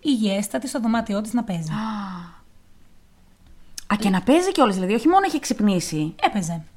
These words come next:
Speaker 1: Μία ώρα πριν την είχε αναγγείλει νεκρή, έτσι.
Speaker 2: Απίστευτο.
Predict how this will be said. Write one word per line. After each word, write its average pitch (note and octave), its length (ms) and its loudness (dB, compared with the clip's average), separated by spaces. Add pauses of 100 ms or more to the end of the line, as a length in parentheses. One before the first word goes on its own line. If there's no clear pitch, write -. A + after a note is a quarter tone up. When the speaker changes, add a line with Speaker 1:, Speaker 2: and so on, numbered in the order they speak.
(260)
Speaker 1:
Μία B3+ 260 2
ώρα C4 160 2
πριν C4+ 260 -2
την B3+ 180 0
είχε C4+ 220 -4
αναγγείλει B3 400 -2
νεκρή, B3+ 300 -4
έτσι. F#3 380 -6
Speaker 2:
Απίστευτο. - 540 -18